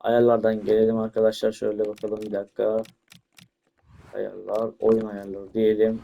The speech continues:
Oyun ayarları hemen şöyle bir sese gelelim. Sese geldik. Evet, müzikleri kapattık. Anlatım dili İngilizce diyor ve biz fifa iki bin yediden beri oynadığımız bu oyun.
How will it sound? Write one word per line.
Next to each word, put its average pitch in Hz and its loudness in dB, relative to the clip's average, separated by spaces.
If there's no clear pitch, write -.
Oyun 113 0
ayarları 104 -4
hemen 107 -6
şöyle 104 -4
bir - -18
sese - -6
gelelim. 113 2
Sese 117 -4
geldik. 110 -4
Evet, 101 -2
müzikleri 110 -10
kapattık. 107 -8
Anlatım 120 -2
dili 123 4
İngilizce 135 0
diyor 127 8
ve 139 8
biz 147 -4
fifa 139 6
iki - -10
bin 139 4
yediden 139 4
beri 131 6
oynadığımız 127 4
bu 123 6
oyun. 123 6